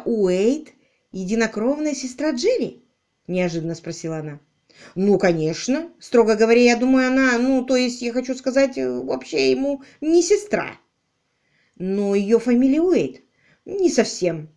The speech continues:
Она не была дочерью старого Уэйда, как я уже говорил. Он сбежал со своей второй женой, которая была замужем за полнейшим негодяем.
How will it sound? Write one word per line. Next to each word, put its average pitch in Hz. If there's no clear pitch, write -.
Она 226
не 247
была 233
дочерью 170
старого 156
Уэйда, 151
как 165
я 156
уже 160
говорил. 175
Он 185
сбежал 202
со 233
своей 262
второй 294
женой, 311
которая 294
была 226
замужем 269
за 233
полнейшим 269
негодяем. 160